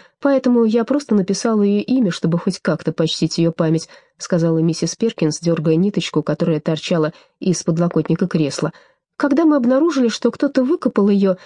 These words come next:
мы были безутешны. Не все способны понять нас. Мы думали, она найдётся где-нибудь в саду у соседей, но вы говорите, она попала в метро? Как-то это странно. Наверняка здесь не обошлось без тех типов, что живут рядом с нами.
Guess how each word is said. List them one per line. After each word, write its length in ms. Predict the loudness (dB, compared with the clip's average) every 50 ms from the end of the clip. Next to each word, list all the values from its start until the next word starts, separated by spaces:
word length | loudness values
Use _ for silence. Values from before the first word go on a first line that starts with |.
| -20 _ _ _ _
мы 280 | 2 2 4 4 4
были 240 | 2 2 2 2 2
безутешны. 720 | 2 2 2 0 0 0 0 0 -2 -2 -2 -2 -2 -2 -4 -6 _ _ _ _ _ _ _ _ _
Не 140 | 2 2 2
все 220 | 2 0 -2 -2 -2
способны 480 | 0 -2 -2 0 0 0 0 0 0
понять 380 | 0 2 2 2 2 2 2 2
нас. 200 | 0 0 0 -4 -10 -20 -20 _ _ _ _
Мы 180 | 2 2 4 4
думали, 280 | 4 4 4 4 4
она 180 | 2 2 2 2
найдётся 500 | 2 2 2 2 0 0 -2 0 0 -2
где-нибудь 380 | 0 2 2 2 2 0 -2
в 60 | -2 -2
саду 260 | -2 0 0 0 0
у 60 | 0
соседей, 640 | 0 0 -2 -2 0 0 0 2 2 2 2 2
но 360 | 2 2 2 2 2 2 0 0
вы 120 | 0 0
говорите, 420 | 0 0 0 0 0 0 0 0
она 100 | 0 2
попала 340 | 0 -2 -2 0 2 2 2
в 80 | 2 2
метро? 380 | 2 2 2 0 0 0 -2 -4 -8 -16 -20 -20 _ _ _ _ -10 -10 -10 -10 _ _
Как-то 280 | -6 -6 -4 -2 -2 0
это 120 | 0 0
странно. 560 | -2 -4 -2 0 0 2 2 2 2 0 0 -2 -8 -16 -20 -20 _ _ _ _
Наверняка 600 | 2 2 2 2 2 2 2 0 2 0 0 0
здесь 240 | 0 0 0 0 0
не 80 | 0
обошлось 440 | 2 0 0 -2 0 0 0 0 0
без 200 | 0 -2 -2 -2
тех 240 | -2 -2 -2 -2 -4
типов, 360 | -6 -4 -2 -2 -2 -4 -4
что 240 | -8 -6 -2 -2 -2
живут 380 | 0 0 0 0 0 0 0
рядом 260 | 0 0 0 0 -2 -2
с 140 | -2 -2
нами. 320 | 0 0 0 0 -2 -2